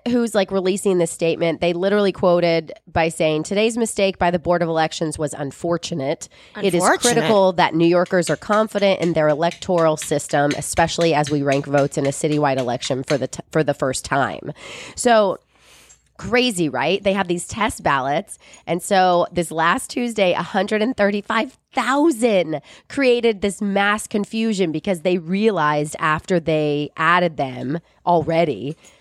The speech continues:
Speaker 1: that, uh-oh, there's, uh, a discrepancy in the report. And so they went back and they realized what had happened.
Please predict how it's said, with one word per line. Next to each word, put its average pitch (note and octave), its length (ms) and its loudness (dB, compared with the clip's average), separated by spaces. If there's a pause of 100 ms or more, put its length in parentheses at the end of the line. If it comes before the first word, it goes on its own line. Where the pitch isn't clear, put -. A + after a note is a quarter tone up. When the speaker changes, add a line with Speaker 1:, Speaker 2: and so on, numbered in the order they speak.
(140)
Speaker 1:
that, E3+ 300 0
uh-oh, G#3+ 500 4
there's, F#3+ 480 2
uh, G3 420 2
a F#3 80 -2
discrepancy A#3 640 -2
in G#3+ 100 0
the G#3+ 60 -2
report. G#3 600 0
And - 140 -4
so D#3 80 -10
they E3 100 2
went E3 220 0
back D3+ 280 0
and D#3 140 -2
they C#3 80 0
realized B2+ 400 -8
what C#3+ 80 -8
had - 100 -12
happened. - 500 -8